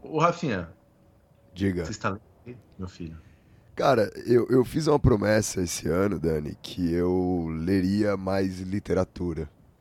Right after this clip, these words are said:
Speaker 2: né? Mais romances, literatura de uma forma geral. Que
Speaker 1: Pra,
Speaker 2: eu
Speaker 1: pra quem que você prometeu, cara?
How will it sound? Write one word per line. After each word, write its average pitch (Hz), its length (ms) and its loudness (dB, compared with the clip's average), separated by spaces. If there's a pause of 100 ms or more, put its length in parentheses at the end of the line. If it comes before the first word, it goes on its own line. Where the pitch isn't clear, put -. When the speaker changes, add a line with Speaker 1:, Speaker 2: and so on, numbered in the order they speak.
Speaker 2:
né? 78 320 -8 (240)
Mais 73 260 -12
romances, 90 1080 -8 (500)
literatura - 400 -2
de 113 60 0
uma 110 120 2
forma 107 260 2
geral. 95 320 2
Que 107 60 -4
Speaker 1:
Pra, 139 120 4
Speaker 2:
eu - 60 -2
Speaker 1:
pra 151 100 0
quem 151 180 -2
que - 60 -10
você - 80 -12
prometeu, 123 400 -4
cara? 90 320 -2